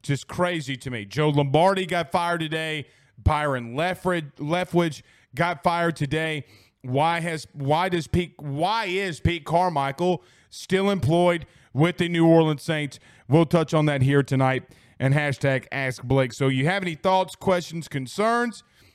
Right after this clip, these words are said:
fire them inside the Rudy Crew chat, and we will try to get to as many of them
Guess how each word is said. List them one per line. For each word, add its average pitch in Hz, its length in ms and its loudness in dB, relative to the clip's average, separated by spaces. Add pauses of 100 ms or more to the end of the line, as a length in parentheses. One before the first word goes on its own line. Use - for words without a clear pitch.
(180)
fire 269 600 -2
them 214 200 -6
inside 190 440 -4
the 170 80 0
Rudy 165 220 2
Crew 160 220 0
chat, 156 320 -4
and 131 140 -6
we 147 80 -4
will 147 120 -4
try 147 260 -4
to 139 100 -6
get 139 240 -6
to 131 140 -2
as 113 160 -6
many 175 320 -4
of 147 120 -4
them 139 280 -2